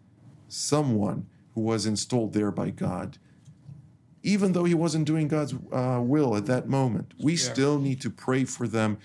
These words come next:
Speaker 1: for their salvation, and for who, uh, God wants them to be and in what footsteps to go, because this is as much a spiritual warfare as it is a physical one.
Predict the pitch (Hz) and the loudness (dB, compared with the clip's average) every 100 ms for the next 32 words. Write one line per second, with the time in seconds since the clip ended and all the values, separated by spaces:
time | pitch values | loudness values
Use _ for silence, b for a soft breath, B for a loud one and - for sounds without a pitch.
0 | B - 92 92 120 127 - 110 104 107 | B -12 -6 0 0 0 -4 -4 -2 -2
1 | 101 - 98 92 b b - 98 95 - | -2 -6 -8 -10 b b -6 -4 -4 -4
2 | 101 95 - 107 104 - B B B 98 | -4 -4 -2 0 -2 -6 B B B -2
3 | 98 92 117 107 95 90 110 135 - 80 | -2 0 0 0 -2 -4 -2 -2 -2 -6
4 | - 98 92 101 95 95 95 104 - - | -6 -8 -4 -2 -2 0 -2 -4 -6 -4
5 | 117 - 98 92 - - - 101 98 98 | -4 -4 -8 -8 -10 -12 -6 -2 -2 -2
6 | 123 110 131 131 131 - 135 120 131 120 | -2 -4 -2 -4 -6 -4 -4 -2 -4 -4
7 | 110 - 107 101 - 95 101 98 - 87 | -8 -6 -6 -6 -6 -4 -4 -4 -6 -10
8 | 85 - B B - 95 95 95 - - | -10 -14 B B -6 -4 -2 -4 -4 -6
9 | 98 - - - - 71 | -6 -8 -10 -12 -12 -14